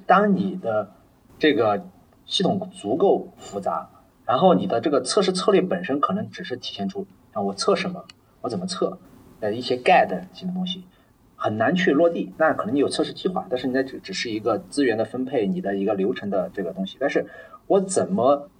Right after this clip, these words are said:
就像我的房屋从我的一个，呃，呃，一个，一个人住的房屋变成一个几百层，需要很多人住的房屋是一个道理。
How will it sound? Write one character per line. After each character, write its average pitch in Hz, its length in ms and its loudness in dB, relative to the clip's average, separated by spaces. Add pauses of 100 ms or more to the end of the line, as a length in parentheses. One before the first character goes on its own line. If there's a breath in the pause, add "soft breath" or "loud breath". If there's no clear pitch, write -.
(160)
就 151 100 0
像 151 180 4
我 107 80 2
的 117 60 2
房 123 320 2
屋 139 80 4
从 123 300 0
我 98 160 2
的 104 160 2
一 101 120 0
个， 95 440 2 (540 loud breath)
呃， 101 520 2 (840)
呃， 98 200 0
一 101 120 0
个， 143 120 2 (160)
一 254 120 0
个 208 100 6
人 156 100 4
住 170 120 2
的 - 100 4
房 190 240 0
屋 196 140 0
变 175 180 2
成 117 180 -4
一 113 100 -2
个 104 420 4 (120)
几 131 200 -2
百 107 160 4
层， 85 180 -6 (240)
需 - 240 0
要 147 80 8
很 90 180 0
多 120 120 0
人 143 100 0
住 147 60 -2
的 131 80 2
房 190 180 -2
屋 220 60 -4
是 - 160 -6
一 107 40 -4
个 123 80 2
道 107 120 2
理。 92 180 -4